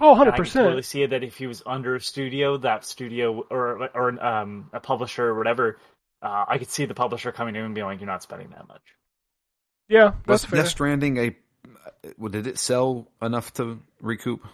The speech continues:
Speaker 1: Eh.
Speaker 2: I think it sold enough to recoup.
Speaker 1: Maybe,
Speaker 3: Okay.
Speaker 1: yeah.
Speaker 2: But I don't think it did enough to warrant, like, I don't think they made more money then.
Speaker 1: No.
Speaker 3: You, you know my thoughts on Death Stranding.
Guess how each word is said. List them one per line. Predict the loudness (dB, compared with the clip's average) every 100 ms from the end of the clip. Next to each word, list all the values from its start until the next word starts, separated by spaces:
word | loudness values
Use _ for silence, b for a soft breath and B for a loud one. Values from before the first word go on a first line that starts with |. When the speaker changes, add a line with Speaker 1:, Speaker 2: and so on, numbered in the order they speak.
| _
Speaker 1:
Eh. | -2 2 6 6 4 B B B -4
Speaker 2:
I | 0
think | 2
it | 0
sold | 2 2 2
enough | 2 -2 -2
to | -6
recoup. | -6 -10 -12 -12 -14 -18 _ _
Speaker 1:
Maybe, | -2 0 0 -4
Speaker 3:
Okay. | -8 -10
Speaker 1:
yeah. | -12 -12 -16 -20 -20 _
Speaker 2:
But | -4 0
I |
don't | 0 -2
think | -4
it | -6
did | -6 -8
enough | -4 -4 -6 -12
to | -12 -12 -12 -16 -18 -20 -20 -14
warrant, | -8 -4 -2 -4 -6 -10 -16 -16 -8
like, | -2 -2 -2 -8 -20 -20 -18 -12 -4
I | -2 0
don't | 0 -2
think | -2
they | 0 0 -2 -8
made | -4 0 0 -2 -6 _ _
more | -8 -2 -2 -2
money | -6 -10 -10
then. | -10 -12 -18 _ _ _ _ _ _ _ _ _ _
Speaker 1:
No. | -8 -8
Speaker 3:
You, | -8 -10
you | -6 -4
know | -2
my | -2 -2
thoughts | -2 -6 -6
on | -12 -12
Death | -16
Stranding. | -14 -16 -16